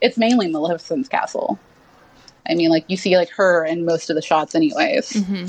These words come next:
Speaker 1: She's really the star.
Speaker 2: She's why, why everyone comes to see it. <laughs>
Speaker 1: Right. And she's, like, interesting. I think that she's just kind of, like, a sassy bitch who's here for drama, and I'm here for it.
Speaker 2: Love it.
Speaker 1: She just, like, shows up uninvited, and she's like,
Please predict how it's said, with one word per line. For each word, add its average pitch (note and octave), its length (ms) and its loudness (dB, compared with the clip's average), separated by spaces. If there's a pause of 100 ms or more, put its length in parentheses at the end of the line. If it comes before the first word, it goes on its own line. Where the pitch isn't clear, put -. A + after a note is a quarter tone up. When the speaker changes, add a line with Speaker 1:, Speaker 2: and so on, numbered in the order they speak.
(120)
Speaker 1:
She's F#3+ 180 0
really F3+ 200 4
the F3 140 -2
star. D#3+ 540 0 (920)
Speaker 2:
She's A#3 240 -4
why, G#3+ 280 2
why F#3+ 180 4
everyone F3+ 400 0
comes F3 300 -10
to - 100 -10
see D#3+ 240 -6
it. D3+ 200 -4
<laughs> - 380 -6
Speaker 1:
Right. F#3+ 300 4 (800)
And D4+ 120 4
she's, A4 160 2
like, G#4+ 140 2
interesting. F#3 580 -2
I F3+ 80 4
think G#3 260 0
that G#3 220 4
she's F#3 240 0
just G3+ 200 -4
kind F#3 240 0
of, F#3+ 100 0
like, F#3 220 4
a E3+ 120 0
sassy E3 460 0
bitch F3+ 260 0
who's F3 160 -8
here F3 140 -4
for E3+ 140 -4
drama, D#3+ 440 -2 (140)
and E3 140 -2
I'm E3 160 0
here D#3+ 180 -4
for - 180 -8
it. - 180 -6 (840)
Speaker 2:
Love D#3+ 220 -6
it. - 200 -8 (560)
Speaker 1:
She D#4 200 4
just, A#3 160 0
like, A3 120 0
shows G3 280 0
up G#3+ 160 4
uninvited, F#3+ 680 0
and F#3+ 100 -8
she's A3 220 -4
like, G#3+ 220 2